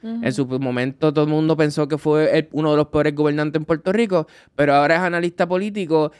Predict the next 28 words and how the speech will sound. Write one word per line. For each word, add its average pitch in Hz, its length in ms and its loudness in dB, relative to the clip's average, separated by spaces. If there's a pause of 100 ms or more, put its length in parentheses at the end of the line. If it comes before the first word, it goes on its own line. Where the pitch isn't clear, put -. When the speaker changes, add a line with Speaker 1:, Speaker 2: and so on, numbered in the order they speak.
(140)
Speaker 2:
y 151 220 4 (180)
a 147 220 0
todo 170 200 4
el 180 60 6
mundo 202 260 2
le 196 120 4
parece 190 500 0
excelente 151 560 0
las 175 120 0
ideas 165 320 0
de 143 380 0 (220)
García 139 340 -2
Padilla. 120 460 -4 (1800)
<laughs> - 680 -6
Es 208 200 -2
como 220 180 4
que, 175 280 -2 (140)
ajá. 147 560 0 (460)
Speaker 1:
Ajá. 214 340 -14
Speaker 2:
¿Entiendes? 160 380 4
El 151 200 4
otro 233 440 6
candidato 214 640 4
de 202 80 2
la, 196 280 4
de 185 140 4
la 185 100 6
oposición 185 800 2